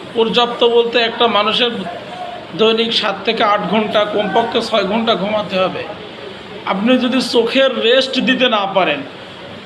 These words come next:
চোখ একটা যন্ত্র, এই চোখের রেস্ট যদি আপনি দিতে না পারেন, তাহলে চোখ ধীরে ধীরে শুষ্ক হয়ে যায়। ওই চোখে আস্তে আস্তে ভাবসা হবে, চোখে, আহ,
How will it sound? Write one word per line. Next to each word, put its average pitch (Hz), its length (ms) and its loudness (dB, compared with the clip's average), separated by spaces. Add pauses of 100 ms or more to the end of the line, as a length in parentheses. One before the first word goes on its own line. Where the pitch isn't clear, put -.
(400)
চোখ 269 320 4
একটা 262 260 2
যন্ত্র, 226 480 2
এই 208 220 2
চোখের 247 580 2
রেস্ট 233 280 2
যদি 247 300 0
আপনি 220 280 2
দিতে 196 340 2
না 196 200 2
পারেন, 196 340 2 (120)
তাহলে 202 300 2
চোখ 196 260 4 (360)
ধীরে 220 200 4
ধীরে 220 220 2
শুষ্ক - 360 -2
হয়ে 214 260 2
যায়। 123 240 -4 (140)
ওই 214 160 4 (100)
চোখে 226 340 2 (880)
আস্তে 185 200 0
আস্তে 233 200 2
ভাবসা 196 400 -2
হবে, 214 400 2 (720)
চোখে, 208 360 0
আহ, - 880 -6